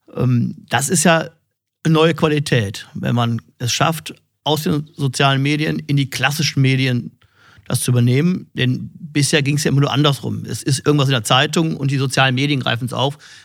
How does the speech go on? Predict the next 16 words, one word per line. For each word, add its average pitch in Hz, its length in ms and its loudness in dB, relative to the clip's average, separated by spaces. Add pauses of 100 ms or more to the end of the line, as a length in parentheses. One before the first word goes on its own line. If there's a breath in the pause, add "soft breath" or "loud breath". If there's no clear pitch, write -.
verstärken's. 139 640 0 (440 loud breath)
Jetzt - 180 -4
ist 143 140 -4
der 139 80 2
Spillover 127 480 0
in 123 40 -4
die 123 80 -2
andere 143 280 -2
Richtung. 156 320 -4
Das 131 160 -2
ist 160 320 -8 (720)
so, 156 200 -2
wie 165 120 0
Medien 160 340 0
zukünftig 170 400 -4
funktionieren? 175 540 -2